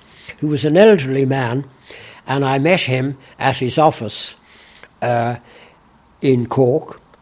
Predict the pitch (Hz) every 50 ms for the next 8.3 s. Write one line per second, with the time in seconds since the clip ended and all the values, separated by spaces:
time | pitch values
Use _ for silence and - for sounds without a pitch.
0 | _ - - - _ _ _ _ _ _ _ _ _ - 127 123 123 120 120 117
1 | 120 - - - _ _ _ _ _ - - 123 143 143 139 139 139 139 139 127
2 | - - - 175 - 180 151 143 131 135 139 135 139 147 156 147 135 127 123 -
3 | 139 135 127 123 123 131 139 139 - - - _ _ 131 123 - - 156 147 139
4 | 127 120 117 131 135 135 135 135 - 135 131 127 127 127 - - - 123 - -
5 | 147 160 156 139 131 123 - - 156 143 135 123 107 - - - _ _ _ -
6 | - - - - - - - - - - 139 139 131 131 127 - - - - -
7 | 120 127 143 131 - - 139 123 - - 123 127 127 123 123 127 127 131 - -
8 | 120 - 143 143 147 139